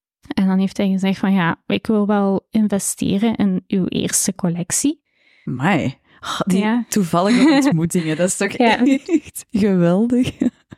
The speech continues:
Speaker 2: Hoe dat, eh, hoe dat toch zo op lange termijn kan, eh,
Speaker 1: Ja.
Speaker 2: kan opleveren.
Speaker 1: Ja, maar dat is zo wel iets dat ik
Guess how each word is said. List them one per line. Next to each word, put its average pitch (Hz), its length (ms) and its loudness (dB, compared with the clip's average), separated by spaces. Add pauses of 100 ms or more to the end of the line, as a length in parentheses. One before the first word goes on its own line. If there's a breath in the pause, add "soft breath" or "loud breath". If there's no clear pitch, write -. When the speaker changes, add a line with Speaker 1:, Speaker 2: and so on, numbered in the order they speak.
(440 loud breath)
Speaker 2:
Hoe 214 220 0
dat, 196 200 2
eh, 180 340 2 (380)
hoe 196 80 2
dat 180 180 -2
toch - 220 -4
zo 190 140 -2
op 175 140 -4
lange 170 220 2
termijn 170 480 0
kan, 170 540 -2 (580 loud breath)
eh, 262 120 -2
Speaker 1:
Ja. 226 380 0
Speaker 2:
kan 202 180 -2
opleveren. 175 420 0
Speaker 1:
Ja, 269 280 0
maar 247 180 0
dat 254 180 -2
is - 100 -4
zo 269 140 0
wel 233 160 2
iets 240 140 -2
dat 240 100 -2
ik 233 80 -8